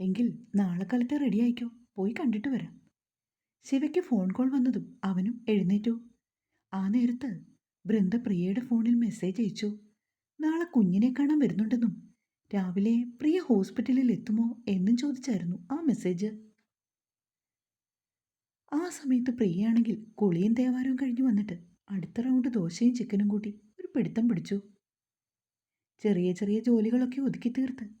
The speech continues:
അടുക്കളയും അടച്ച് കുറ്റിയിട്ട് പ്രിയ റൂമിലേക്ക് വന്നപ്പോൾ ആദി അമ്മയെ വിളിച്ച് ദിവ്യയുടെയും കുഞ്ഞുവാവയുടെയും വിവരങ്ങൾ തിരക്കുന്നുണ്ട്. ദിവ്യയ്ക്ക് എങ്ങനെയുണ്ടെന്നും കുഞ്ഞ് കരയുന്നുണ്ടോ എന്നുമൊക്കെ ആദി ചോദിച്ചു.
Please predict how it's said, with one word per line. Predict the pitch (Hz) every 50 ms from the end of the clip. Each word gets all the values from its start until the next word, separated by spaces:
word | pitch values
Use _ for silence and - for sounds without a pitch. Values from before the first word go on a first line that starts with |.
| _ _ -
അടുക്കളയും | 226 202 233 - - 285 311 339 339
അടച്ച് | 330 294 - - 311
കുറ്റിയിട്ട് | - 254 247 247 226 233 233 226 196 170 - - - _ _ _ _ _ _ _ _ _ _ -
പ്രിയ | 202 196 208
റൂമിലേക്ക് | 226 226 196 170 175 185 202 208 214 247
വന്നപ്പോൾ | 247 247 233 240 - 233 196 160 - - _ _ _ _ _ _ _ _ _ 190
ആദി | 190 190 190 185 190 220 220 233 220 - - -
അമ്മയെ | 196 190 175 170 185 226
വിളിച്ച് | 233 247 233 240 - - 247 240 240 - _ _ _ _ _ _ _ _
ദിവ്യയുടെയും | 175 160 202 - - 185 202 202 220 233 254 262
കുഞ്ഞുവാവയുടെയും | 262 226 185 180 190 214 226 226 233 233 269 262 254
വിവരങ്ങൾ | 233 170 170 185 190 233 294
തിരക്കുന്നുണ്ട്. | 311 320 254 190 - 208 202 226 196 - 175 - - _ _ _ _ _ _ _ _ _ _ _ _ _ _ _ _ _
ദിവ്യയ്ക്ക് | 170 214 190 196 202 - 240
എങ്ങനെയുണ്ടെന്നും | 214 185 180 196 220 240 233 240 247 240 262 196 - - - - _ _
കുഞ്ഞ് | - - 277 311 330 339
കരയുന്നുണ്ടോ | - 262 202 196 196 220 233 254 247 254 277
എന്നുമൊക്കെ | 277 262 285 262 220 - - 190 185 - _ _ -
ആദി | 196 190 175 175 202
ചോദിച്ചു. | 208 - 233 202 156 175 175 - 220